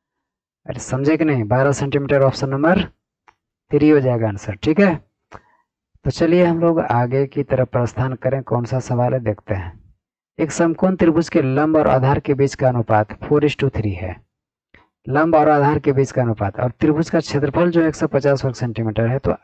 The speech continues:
आधार की लंबाई क्या है? अब यहाँ ध्यान दें, the ratio between the perpendicular and the base of a right angle triangle is four is to three। भैया यहाँ देखिए, Right angle triangle है,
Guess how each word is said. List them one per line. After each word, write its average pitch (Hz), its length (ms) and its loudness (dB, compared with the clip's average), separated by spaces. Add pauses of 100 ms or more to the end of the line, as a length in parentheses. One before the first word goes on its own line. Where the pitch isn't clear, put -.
आधार 131 340 0
की - 140 -6
लंबाई 117 340 -2
क्या 90 220 -8
है? - 220 -16 (680)
अब 147 120 -2
यहाँ 165 120 2
ध्यान 135 220 2
दें, 113 80 -2
the 143 180 2
ratio 170 340 2
between 180 400 2
the 170 140 0
perpendicular 160 680 0 (180)
and 139 200 -6
the 131 80 0 (140)
base 170 320 2 (120)
of 143 220 0
a 131 120 0
right 151 340 2
angle 156 420 0
triangle 131 580 -2 (480)
is 151 140 -2
four 170 220 2
is 156 140 0
to 160 140 -4
three। 113 240 -2 (840)
भैया 127 540 2 (400)
यहाँ 143 240 0
देखिए, 104 360 -4 (2750)
Right 143 200 2
angle 170 220 4
triangle 175 340 4
है, 180 100 2